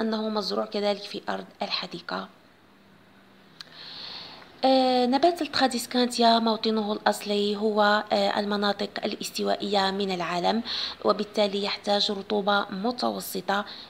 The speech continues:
آه، إلى معتدلة. إذا كنت تعيش في مناطق جافة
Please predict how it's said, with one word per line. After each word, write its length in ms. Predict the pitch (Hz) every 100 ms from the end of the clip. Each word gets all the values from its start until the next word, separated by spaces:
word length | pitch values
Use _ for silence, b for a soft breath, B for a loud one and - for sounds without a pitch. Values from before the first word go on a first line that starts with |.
| -
آه، 240 | 196 196 208
إلى 220 | 214 196
معتدلة. 760 | 190 185 - 180 175 185 240 320 - - - - - - - - -
إذا 160 | 277 302
كنت 200 | 339 330
تعيش 460 | - 262 277 262
في 160 | - 233
مناطق 640 | 220 220 214 214 220 -
جافة 880 | 190 190 220 220 - - - 220 370